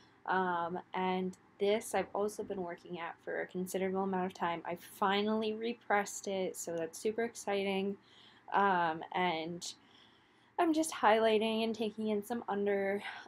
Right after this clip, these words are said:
underbrow highlight, and then I'll go in for a little bit of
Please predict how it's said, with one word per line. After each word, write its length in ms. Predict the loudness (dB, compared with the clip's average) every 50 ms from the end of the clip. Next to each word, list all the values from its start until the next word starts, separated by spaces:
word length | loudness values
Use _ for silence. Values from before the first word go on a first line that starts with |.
| -4 -2
underbrow 540 | -2 0 0 0 0 2 2 4 4 4 2
highlight, 560 | 0 -2 0 0 0 2 0 0 0 0 -2
and 120 | -4 -2 0
then 120 | 0 0
I'll 120 | 0 -2
go 220 | -2 -2 -2 0 0
in 280 | 0 0 0 -2 -2 -4 -8 -14 -8
for 200 | -2 -2 0 0 0
a 80 | -2
little 340 | -4 -2 -2 -4 -2 -2 -4
bit 260 | -6 -4 -6 -6 -4 0 0
of 260 | 0 0 0 -4